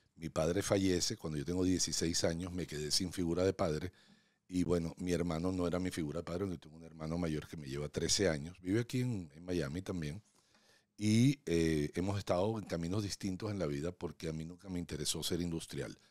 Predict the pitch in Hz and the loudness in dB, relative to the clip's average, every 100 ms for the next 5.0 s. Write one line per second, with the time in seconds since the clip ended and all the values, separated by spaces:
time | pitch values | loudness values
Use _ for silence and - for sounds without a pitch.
0 | _ - 78 82 82 92 98 92 - 80 | _ -20 -2 0 2 2 2 0 -4 -2
1 | 80 95 101 101 - 87 73 101 _ _ | -2 -2 -2 -2 -2 -2 -2 -8 _ _
2 | _ _ _ 87 85 113 143 _ _ _ | _ _ _ 0 2 2 0 _ _ _
3 | _ - 78 85 87 87 90 87 82 71 | _ -16 -8 -2 0 0 2 2 0 -4
4 | 85 - _ - 85 87 85 90 110 | -8 -12 _ -18 -4 0 2 2 0